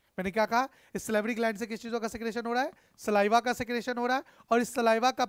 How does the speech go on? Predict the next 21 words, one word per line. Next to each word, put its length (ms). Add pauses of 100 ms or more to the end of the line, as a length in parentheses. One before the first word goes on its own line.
pH 240
वैल्यू 220
कितना 260
होता 220
है 80
बच्चों? 320 (260)
सिक्स 240
पॉइंट 460
एट 200
होता 440 (160)
है। 200 (640)
अच्छा 200
बच्चों, 360 (280)
इस 100
सलाइवा 460
के 160
अंदर 240
अगर 180
हमारा 380
बात 340
करें 320